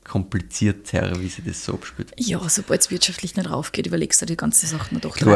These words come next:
Speaker 2: dreimal.
Speaker 1: das ist halt schwierig, weil wenn du mehr Aufwand hast für weniger Ertrag und dann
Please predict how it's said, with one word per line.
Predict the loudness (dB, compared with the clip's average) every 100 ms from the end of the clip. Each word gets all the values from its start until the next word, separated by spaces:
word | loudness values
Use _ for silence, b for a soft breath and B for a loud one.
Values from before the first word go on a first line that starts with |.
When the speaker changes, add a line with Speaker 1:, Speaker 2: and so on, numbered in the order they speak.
| 8
Speaker 2:
dreimal. | 4 -4 0
Speaker 1:
das | 4 6
ist | 4
halt | 6
schwierig, | 8 8 8 8
weil | 6 8
wenn | 4 4
du | 4
mehr | 4 6 8 8
Aufwand | 6 6 2 2
hast | 2 0 -2
für | 0 2 2 -2 b b
weniger | 0 4 8 8 8 8
Ertrag | 8 6 6 6 6
und | 4 2 4
dann | 4 2 -2